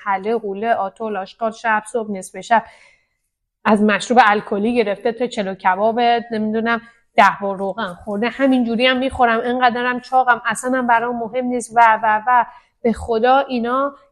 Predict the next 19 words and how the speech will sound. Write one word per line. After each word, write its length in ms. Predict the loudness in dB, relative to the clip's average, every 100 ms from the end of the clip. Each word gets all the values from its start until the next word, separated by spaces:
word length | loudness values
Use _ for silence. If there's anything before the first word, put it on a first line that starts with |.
| -4
یک 240 | -4 0 2
بخشی 440 | 2 0 -2 2
از، 320 | 2 2 -2 -8 -8 -8 -14 _ _ _ _ -12
هم 240 | -2 2 4
می‌گم 320 | 4 2 2 -8 _
سلامت 520 | 0 2 2 -2 -8
فیزیکی 500 | -8 -8 -10 -8 -6
روی 260 | -4 -2 -2
مسیر 460 | -2 -6 -6 0 2
آدم 300 | 4 2 -2
تاثیر 420 | -14 -16 -16 -18
می‌ذاره، 260 | -12 -12
هم 320 | -8 -4 -2 0
یه 160 | -2
سطحی 640 | -4 -8 -6 -6 _ -4 -4
از 260 | -4 -6
دانش 480 | -6 -6 -8 -12 -10
رو 120 | -10
میطلبه. 540 | -10 -8 -8 -8 -16